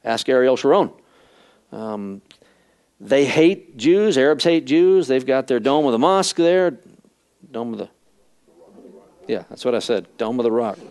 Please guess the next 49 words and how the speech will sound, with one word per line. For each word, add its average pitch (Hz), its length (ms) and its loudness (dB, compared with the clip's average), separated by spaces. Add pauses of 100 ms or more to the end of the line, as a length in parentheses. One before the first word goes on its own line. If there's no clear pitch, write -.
(400)
The - 80 -2
mosque, 147 600 2
<laughs> - 20 -
Dome 165 240 2
of 139 100 0
the 156 60 0
Rock. 156 300 2
Thank 147 280 0
you. 98 100 -8 (640)
Uh, 113 240 -2 (240)
n-, 180 240 -2
Jews 208 300 4
are 226 60 6
not 233 180 8
allowed 214 260 4
there. 110 120 2
That, 151 240 4
that's, 185 280 2
that's 175 300 2
warlike 147 460 2 (140)
stuff. 139 380 -6
So 135 280 0
how 233 400 2
is - 80 -2
somebody 202 400 2
gonna 160 180 0
come 170 220 0
along 165 240 2
and 139 80 0
make 143 160 0
a - 20 -20
peace 233 220 -4
treaty 120 240 0
and 135 80 0
Israel's 156 260 -2
gonna 131 140 -2
build 135 180 0
their 127 140 0
temple 131 400 -2
where 139 380 0 (100)
the 113 80 -10
Dome 160 160 0
of 170 40 0
the 170 60 2
Rock 233 260 -2
is? - 300 -12 (540)
So - 160 -20 (180)
my 127 180 0
theory, 196 440 0